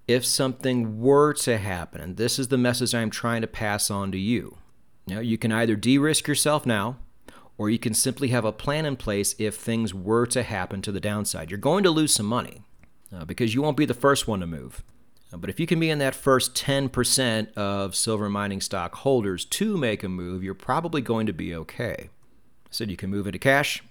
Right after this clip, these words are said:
you can move into physical silver if you want to keep your exposure however you want to play it. Remember, none of this is financial advice. I simply point things out and give you options.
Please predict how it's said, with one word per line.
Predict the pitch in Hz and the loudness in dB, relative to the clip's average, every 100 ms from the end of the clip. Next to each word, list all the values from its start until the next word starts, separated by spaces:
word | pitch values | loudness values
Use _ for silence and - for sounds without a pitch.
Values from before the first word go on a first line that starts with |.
| - | -14
you | 95 92 | -10 -8
can | 95 | -4
move | 98 101 | -4 -2
into | 101 | 0
physical | 123 117 117 | 2 2 2
silver | 110 120 110 110 | 2 2 2 2
if | 107 | 0
you | 107 | -2
want | 101 | -4
to | |
keep | - 110 | -4 -2
your | 104 | -2
exposure | 95 - 113 107 110 | -2 0 0 2 -2
however | - 123 147 139 123 113 113 | -4 0 2 2 0 2 0
you | 101 107 | 0 -2
want | 104 98 | -2 -6
to | - | -8
play | 98 104 | -6 -6
it. | - - - - - - - | -6 -14 -20 -20 -20 -20 -6
Remember, | 107 131 120 | 2 4 6
none | 110 120 151 | 6 4 2
of | 143 | 2
this | - | 2
is | 131 | 2
financial | 131 123 120 117 | 2 0 2 0
advice. | 98 123 180 - - - - - - - - - | 0 -2 0 -2 -4 -20 -20 -20 -20 -20 -20 -4
I | 110 | 0
simply | - 139 131 | 2 2 0
point | 120 131 131 | 0 -2 -2
things | - 135 110 | 0 0 2
out | 113 120 | 0 0
and | 107 | -2
give | 107 98 | -2 -2
you | 90 | -4
options. | 78 - - - - | -6 -8 -12 -8 -8